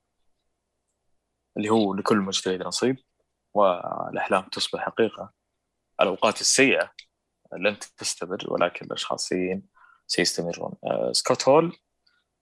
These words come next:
آه، كان من أعظم العقليات في عالم المصارعة، اللي جعلت عالم المصارعة ما هو عليه، آه، الآن.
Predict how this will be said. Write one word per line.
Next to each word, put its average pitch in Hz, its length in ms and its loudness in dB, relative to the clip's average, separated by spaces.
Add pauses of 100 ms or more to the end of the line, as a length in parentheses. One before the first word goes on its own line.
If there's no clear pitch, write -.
(180)
آه، - 540 -2 (140)
كان 104 360 2 (540)
من - 720 -18 (100)
أعظم 98 340 0 (140)
العقليات 104 1040 0 (200)
في 90 240 -4
عالم 101 240 2
المصارعة، 107 600 0 (1000)
اللي 90 600 -4
جعلت 95 560 0
عالم 87 400 0
المصارعة 90 720 -2
ما 95 100 0
هو 95 180 -2
عليه، 95 380 -2 (1120)
آه، - 260 -4 (100)
الآن. 123 460 0